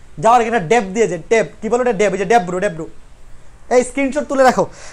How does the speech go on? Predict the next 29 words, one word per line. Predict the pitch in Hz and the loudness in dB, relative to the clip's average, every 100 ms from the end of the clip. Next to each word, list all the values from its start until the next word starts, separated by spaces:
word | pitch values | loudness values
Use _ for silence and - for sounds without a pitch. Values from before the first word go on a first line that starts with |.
| - | -2
সবাই | 214 254 | 4 4
screenshot | 269 - 269 294 254 | 4 0 0 0 0
তুলে | 285 | 2
রাখো, | 269 233 | 2 2
একটা | 226 | 0
ড্যাব | 220 240 202 | 2 2 2
দেই। | 208 165 - - - - - - - - - - - - - - - - | 0 0 -6 -18 -18 -18 -18 -12 -12 -12 -18 -20 -20 -20 -20 -20 -18 -10
বিদায় | 139 226 254 | -2 2 4
নিব, | 247 240 | 4 4
একটা | 277 262 254 | 4 4 -2
screenshot | - 247 247 | -2 -2 0
তুলে | 262 | 4
রাখো, | 247 208 | 6 6
হ্যাঁ? | 190 311 269 - - - - - | 4 2 2 -8 -20 -20 -20 -8
বিদায় | 185 233 | 0 0
নেওয়ার | 247 254 | 2 0
আগে | 262 | 0
একটা | 269 240 | 0 0
ড্যাব | 233 190 | 0 0
দিয়ে | 214 | -2
নিই, | 190 | -2
ড্যাব। | 185 - - - - - - - - - - - - - - - - - - - - - - - - - - - - - - - - - - - - - - - - | -2 -2 -6 -18 -18 -20 -20 -18 -18 -18 -16 -16 -16 -18 -20 -20 -20 -20 -20 -18 -18 -18 -20 -20 -18 -20 -20 -20 -20 -20 -20 -20 -20 -20 -20 -20 -20 -20 -20 -20 -8
ঠিক | 202 | 0
আছে? | 240 233 294 | 2 6 4
<laughs> | 403 - - - - - - - - - - - - - - - | 4 -2 -14 -14 -14 -18 -18 -18 -16 -18 -18 -18 -16 -14 -16 -6
Goodbye, | 196 190 214 | -2 2 0
goodbye, | 196 214 220 | 0 -2 -2
goodbye, | 202 202 208 190 | -4 -4 -4 -4
goodbye। | 202 170 147 | -6 -8 -10